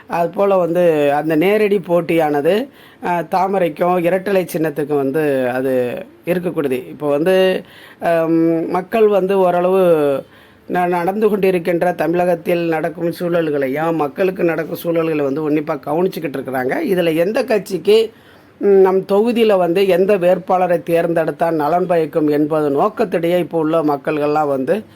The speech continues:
அ, கவனமாக செயல்பட்டு கொண்டு அந்த தேர்தல்ல வந்து காலகட்டத்துல தகுந்த முறையில வந்து அவர்களுடைய ஒரு விரல் அதிகாரத்தை பதிக்கப்பட வேண்டும் என்ற நோக்கமும் இருக்குது. அ, இதுல வந்து குறிப்பா பார்த்தோம்னா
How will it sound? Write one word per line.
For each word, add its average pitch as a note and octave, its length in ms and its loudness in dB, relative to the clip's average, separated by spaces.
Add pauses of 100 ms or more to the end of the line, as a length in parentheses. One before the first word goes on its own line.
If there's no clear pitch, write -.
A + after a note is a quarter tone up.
(340)
அ, D#3+ 280 0
கவனமாக E3+ 640 0
செயல்பட்டு D#3 500 -4
கொண்டு C#3 220 -4
அந்த A3 220 -4 (220)
தேர்தல்ல A3 640 4
வந்து D#3+ 280 2 (1120)
காலகட்டத்துல E3 680 -2
தகுந்த D#3+ 420 0
முறையில D3 440 0
வந்து C3 200 -2
அவர்களுடைய E3 520 0
ஒரு E3+ 220 4
விரல் F#3 240 4
அதிகாரத்தை D#3 640 0
பதிக்கப்பட D3 520 -2
வேண்டும் C3 460 -2
என்ற E3 380 0
நோக்கமும் D3+ 460 0
இருக்குது. C3+ 440 -4 (1200)
அ, E3+ 160 -2
இதுல G3 240 4 (480)
வந்து G3+ 240 0
குறிப்பா G#3+ 460 0
பார்த்தோம்னா E3+ 840 0